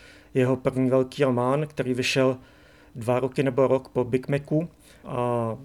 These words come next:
román Čas na Donbase vyšel v roce dva tisíce deset, čili sedm let předtím, než, eh, Žadan napsal Internát. Tak já doufám, že čtenáři si to dokážou nějak přebrat.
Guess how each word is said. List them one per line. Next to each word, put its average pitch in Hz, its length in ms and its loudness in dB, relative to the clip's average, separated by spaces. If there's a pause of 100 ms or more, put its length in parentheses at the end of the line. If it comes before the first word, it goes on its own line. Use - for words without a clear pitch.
(160)
román 127 260 2
Čas 131 180 -6
na 135 100 0
Donbase 135 640 0 (300)
vyšel 127 340 2
v 120 40 0
roce 123 260 -2
dva 127 120 0
tisíce 135 400 -4
deset, 127 560 -2 (720)
čili 123 540 0 (120)
sedm 131 380 0
let 131 200 0
předtím, - 400 -6
než, 123 280 -4
eh, 113 220 -4
Žadan 120 300 -4
napsal 120 420 -2 (380)
Internát. 120 640 -4 (720)
Tak - 260 -12
já 120 120 4
doufám, 127 320 0
že 113 60 -4
čtenáři 127 440 -2
si - 80 -6
to - 60 -8
dokážou 127 420 0
nějak 135 240 0
přebrat. 127 580 -4